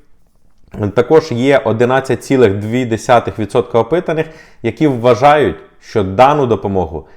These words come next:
взагалі потрібно відмінити і взагалі нікому її не потрібно надавати. Лише одинадцять цілих дві десятих відсотки, е,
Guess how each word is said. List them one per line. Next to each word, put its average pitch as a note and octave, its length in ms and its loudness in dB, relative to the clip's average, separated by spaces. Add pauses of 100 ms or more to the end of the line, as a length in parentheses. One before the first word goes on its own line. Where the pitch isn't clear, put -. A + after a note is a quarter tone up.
(220)
взагалі A#2 640 0 (260)
потрібно G#2 440 -2
відмінити B2 760 -2
і F#2+ 80 -6
взагалі G#2+ 360 -4
нікому B2 400 -4
її G#2 220 -4
не A#2+ 120 -4
потрібно A2 480 -6
надавати. G#2 720 -2
Лише A#2 260 -2
одинадцять C3 500 -2
цілих B2 240 -2
дві A2 100 -6
десятих A2+ 420 -4
відсотки, C#3+ 460 -2 (480)
е, G#2+ 60 -2